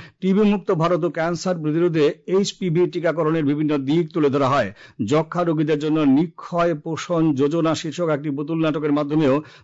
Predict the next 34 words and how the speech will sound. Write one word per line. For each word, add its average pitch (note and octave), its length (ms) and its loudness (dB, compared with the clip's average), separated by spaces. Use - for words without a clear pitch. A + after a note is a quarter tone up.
জনগণকে D3 460 2
সচেতন D3 360 -2
করা C#3 180 0
হয়। A#2+ 240 -2
জেলা D#3+ 260 2
মুখ্য E3+ 380 0
স্বাস্থ্য E3+ 360 -6
আধিকারিক D#3+ 400 -2
ডাক্তার D3 240 -6
কমল D#3 320 0
রিয়াং D3 320 0
আকাশবাণী D3+ 580 0
গোমতী F3 440 2
জেলার D#3+ 300 0
প্রতিনিধি D#3 480 0
শ্যামসুন্দর E3+ 480 -4
দত্তকে D3+ 360 -2
এক D3+ 140 -2
সাক্ষাৎকারে D#3 460 -4
বলেন, E3+ 300 2
এই E3+ 160 4
কর্মসূচির F3+ 720 0
মাধ্যমে E3 540 2
সাধারণ E3 600 -2
মানুষকে D#3+ 420 0
টিবি E3+ 320 -2
প্রতিরোধ E3 440 -2
ও F3 60 -2
এইচপিভি E3 600 0
টিকাকরণ D3+ 460 -2
সম্পর্কে C#3+ 380 -2
সচেতন C#3+ 380 -4
করা C#3 200 0
হয়। B2 280 -2